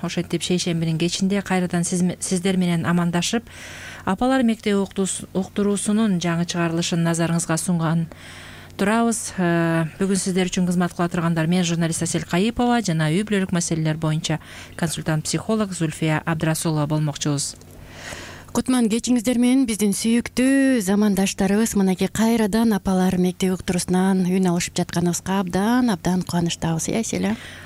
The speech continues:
Speaker 1: Албетте, себеби бүгүн биздин кубанычыбызды толуктай турган, э, угармандарга дагы бир өзгөчө кубаныч тартуулай турган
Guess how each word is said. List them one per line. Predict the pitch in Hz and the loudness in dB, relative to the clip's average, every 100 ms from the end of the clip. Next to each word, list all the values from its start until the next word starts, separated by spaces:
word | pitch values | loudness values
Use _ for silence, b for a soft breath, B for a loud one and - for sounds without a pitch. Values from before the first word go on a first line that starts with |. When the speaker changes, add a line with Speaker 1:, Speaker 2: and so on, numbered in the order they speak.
| B | B
Speaker 1:
Албетте, | - 185 175 175 - 285 311 | -4 -2 0 -2 0 0 0
себеби | 294 214 208 190 185 | 0 2 2 2 0
бүгүн | 170 202 202 185 | 0 0 2 2
биздин | 196 180 | 0 0
кубанычыбызды | 175 208 196 190 202 190 185 180 196 175 - | 0 0 2 2 0 0 0 0 0 0 0
толуктай | 190 180 - 170 | -2 -2 -2 -2
турган, | 170 170 160 160 | -2 0 0 0
э, | 147 156 151 151 151 147 | 0 0 0 0 0 2
угармандарга | 196 214 208 214 214 196 | 2 2 2 2 2 2
дагы | 190 170 165 156 | 2 0 0 0
бир | 160 165 165 | -2 -2 0
өзгөчө | 170 170 170 | 0 0 -2
кубаныч | - 170 165 - | -2 0 0 -2
тартуулай | 160 160 156 156 | -2 -2 0 0
турган | 156 151 160 151 | -2 -2 -2 -2